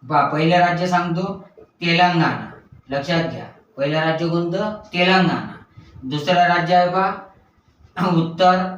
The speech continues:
प्रदेश, हे दुसरं राज्य. तिसरं राज्य आहे पहा बिहार.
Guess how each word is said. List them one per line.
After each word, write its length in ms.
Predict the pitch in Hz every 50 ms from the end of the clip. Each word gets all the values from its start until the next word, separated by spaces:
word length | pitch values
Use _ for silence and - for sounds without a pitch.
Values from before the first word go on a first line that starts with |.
| - - -
प्रदेश, 520 | 180 185 185 180 180 160 - - - - - - - - - - - - _ - - _ _ - - - - - _ - _ - - - _ _
हे 180 | 131 151 160 160
दुसरं 360 | 185 185 185 202 196 196 185
राज्य. 380 | - - 135 123 113 117 - 107 - - - _ - - _ _ - _ -
तिसरं 340 | 151 139 139 175 170 175 175
राज्य 300 | 175 175 170 160 170 180
आहे 160 | 180 180 180
पहा 200 | 180 185 185 185 - - - - - _ _ _ _ _ - - -
बिहार. 640 | 131 131 156 180 180 185 180 - - - - - -